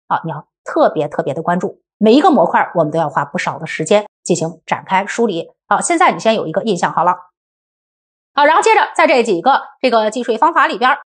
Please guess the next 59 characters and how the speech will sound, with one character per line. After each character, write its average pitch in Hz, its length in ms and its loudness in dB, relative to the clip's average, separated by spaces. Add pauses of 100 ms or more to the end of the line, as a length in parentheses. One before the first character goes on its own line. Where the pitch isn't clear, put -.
我 196 100 -10
们 202 80 -6
还 - 80 -2
要 277 140 2
对 285 140 -6
扣 415 260 0
缴 170 160 -6
计 226 140 -12
税 214 180 -6
的 170 140 -4
规 226 180 -2
则 190 220 -4 (160)
特 226 160 0
别 175 100 -2
的 170 160 -6
强 - 160 -12
调 180 160 -4
一 170 40 -8
下， 220 180 0 (320)
因 262 120 -2
为 277 80 2
以 208 100 -2
后 285 200 2
呢， 233 100 -2
我 180 140 -6
们 156 80 -10
就 156 100 -8
不 143 120 -16
会 185 100 -8
单 185 200 -6
独 175 140 -14
说 196 140 -10
它 202 180 0
了 185 100 -2 (100)
啊。 185 140 -4 (160)
扣 247 280 2
缴 165 240 -4
计 214 100 -6
税 220 320 -6
比 202 80 -8
较 285 120 0
简 - 180 -6
单， 233 160 0 (200)
咱 - 100 -6
们 175 100 -6 (100)
几 180 120 -10
句 285 100 -6
话 330 240 -6
就 180 60 -14
说 233 140 -6
完 202 140 -2
了。 277 220 -2 (240)
好， 247 160 0
你 247 80 2
要 330 100 6
关 403 200 2
注 415 100 2
一 247 60 -2
下， 311 180 -2